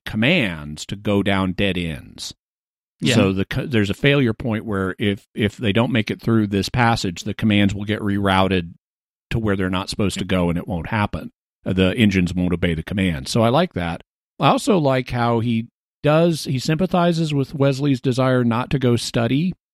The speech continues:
Speaker 1: but he says, "Look, the captain's orders are really strict on this. You're, you're scheduled for
Speaker 2: Right.
Speaker 1: class time right now."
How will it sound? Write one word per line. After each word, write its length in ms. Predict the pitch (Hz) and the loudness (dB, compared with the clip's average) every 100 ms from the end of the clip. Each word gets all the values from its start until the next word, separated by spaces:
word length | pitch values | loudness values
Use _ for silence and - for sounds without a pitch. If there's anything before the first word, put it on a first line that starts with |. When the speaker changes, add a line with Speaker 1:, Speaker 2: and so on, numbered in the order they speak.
| _ _ _ _ - | _ _ _ _ -4
Speaker 1:
but 180 | 120 120 | 2 4
he 100 | 117 | 4
says, 220 | 127 120 | 2 2
"Look, 140 | 151 | 2
the 80 | 123 | 0
captain's 440 | 123 120 - 110 | -2 -2 0 0
orders 360 | 110 110 107 98 | 0 0 0 0
are 60 | 92 | -2
really 200 | 92 85 | -2 -4
strict 300 | - 82 - | -4 -6 -6
on 100 | 73 | -10
this. 220 | 71 - | -8 -6
You're, 220 | 87 92 | -2 -2
you're 140 | 87 92 | -2 -2
scheduled 340 | - 92 85 | -2 -2 -2
for 120 | - | -4
Speaker 2:
Right. 80 | 104 | -4
Speaker 1:
class 240 | 92 82 - | -4 -4 -2
time 220 | 76 76 | -2 -2
right 160 | 76 | -6
now." 220 | - 67 | -6 -10